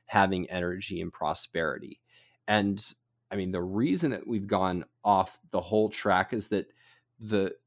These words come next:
ideal of people, their whole orientation is not human flourishing, but non-impact. And so if that's the way that you're seeing the world, then, you know, if you see a billion Indians are getting wealthier and using more energy, all you see is the impact,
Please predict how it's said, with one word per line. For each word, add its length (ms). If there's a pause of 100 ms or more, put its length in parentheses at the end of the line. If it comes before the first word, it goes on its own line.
ideal 520
of 180
people, 380
their 120
whole 300
orientation 720
is 180
not 340
human 340
flourishing, 720
but 140
non-impact. 1080
And 100
so 340 (640)
if 180
that's 440
the 80
way 260
that 140
you're 120
seeing 540
the 80
world, 480
then, 240
you 80
know, 140
if 100
you 80
see 240
a 60
billion 420
Indians 600
are 100
getting 360
wealthier 440
and 140
using 360
more 240
energy, 560 (380)
all 220
you 160
see 260
is 160
the 160
impact, 540